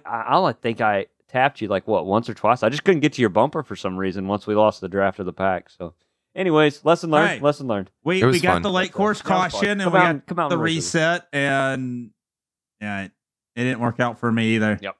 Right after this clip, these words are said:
Speaker 1: If you're into iRacing, if you're into iRacing, get in there. If you're not, get into iRacing, and then go find Team Goon Squad. Um, if n-, nothing else, watch their, uh, YouTube. It's crazy. They've got races on almost every night, if not every night. So,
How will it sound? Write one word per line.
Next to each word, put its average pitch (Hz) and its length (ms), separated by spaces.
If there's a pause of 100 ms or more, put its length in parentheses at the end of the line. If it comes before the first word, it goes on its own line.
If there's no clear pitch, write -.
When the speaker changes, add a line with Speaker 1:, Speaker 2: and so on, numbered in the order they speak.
Speaker 1:
If 113 140
you're 175 120
into 202 140
iRacing, 160 680 (260)
if 135 180
you're 151 100
into 147 120
iRacing, 127 460 (180)
get 120 120
in 104 160
there. 95 140
If 95 140
you're 107 60
not, 113 260
get 110 120
into 110 160
iRacing, 98 600
and 95 120
then 92 160
go 95 140
find 90 240
Team 92 160
Goon 90 200
Squad. 85 340 (320)
Um, 90 220
if 92 180
n-, 110 180
nothing 107 260
else, 107 240
watch 104 240
their, 95 300
uh, 92 240
YouTube. 95 520 (420)
It's - 80
crazy. 101 340
They've 95 200
got 95 180
races 98 280
on 95 140
almost 95 220
every 90 180
night, 90 220
if 90 100
not 90 160
every 87 200
night. 85 260
So, 85 260